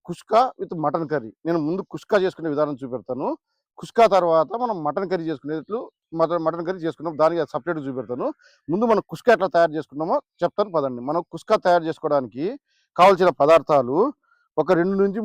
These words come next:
మూడు స్మాల్ సైజ్ ఆనియన్స్. So, ఇవన్నీ కట్ చేసుకొని పెట్టుకున్నాం already. కొద్దిగా రెండు నుంచి మూడు రెమ్మల కొత్తిమీర, రెండు నుంచి మూడు రెమ్మల పుదీనా,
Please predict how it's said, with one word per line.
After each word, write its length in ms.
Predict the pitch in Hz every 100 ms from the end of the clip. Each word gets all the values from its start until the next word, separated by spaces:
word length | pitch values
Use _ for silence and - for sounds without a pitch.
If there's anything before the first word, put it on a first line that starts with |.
| 196
మూడు 200 | 175 139 - _ _ _ _ _ _
స్మాల్ 240 | - 180 185
సైజ్ 180 | 185 147
ఆనియన్స్. 480 | 139 151 135 - 156 262 - _ _ -
So, 60 | 175
ఇవన్నీ 180 | 180
కట్ 180 | 185 156
చేసుకొని 240 | 151 156 147
పెట్టుకున్నాం 320 | 135 143 135
already. 280 | 143 139 135 220 285 _ _ -
కొద్దిగా 180 | 170 185
రెండు 140 | 170 185
నుంచి 200 | 185 185
మూడు 120 | 160 139
రెమ్మల 220 | 151 160 147
కొత్తిమీర, 420 | 139 - 139 139 147 262 - _ _ _ _ _ _ _ _
రెండు 180 | 151 190 196
నుంచి 140 | 190
మూడు 180 | 180 156
రెమ్మల 240 | 151 160 156
పుదీనా, 400 | 139 127 147 147